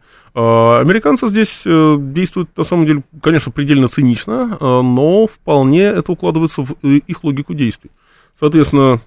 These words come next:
да, м, ситуация в самих Штатах сейчас не идеальна, но в целом, м, значит, надо сделать так, чтобы у других была ситуация еще хуже.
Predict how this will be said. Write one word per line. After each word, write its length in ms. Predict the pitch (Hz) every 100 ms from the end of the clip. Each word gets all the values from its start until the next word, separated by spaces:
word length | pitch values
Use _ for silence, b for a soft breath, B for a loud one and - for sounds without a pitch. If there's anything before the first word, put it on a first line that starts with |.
| _
да, 400 | 117 190 262 226 -
м, 440 | 127 117 113 110
ситуация 640 | - 160 139 - 113 101 - -
в 140 | 104
самих 300 | - 127 110
Штатах 320 | - 113 90
сейчас 320 | - - 104 -
не 220 | 120 135
идеальна, 460 | 160 254 294 277 247 b b b 240
но 160 | 285
в 60 | -
целом, 520 | 262 214 151 113 123 - _
м, 500 | 127 123 120 120 120
значит, 380 | 110 147 143 165
надо 240 | 202 220
сделать 240 | 220 277 247
так, 160 | 285
чтобы 160 | - 254
у 20 |
других 260 | 233 226 220
была 180 | 185 180
ситуация 360 | 165 170 - 160
еще 120 | 147
хуже. 280 | - 107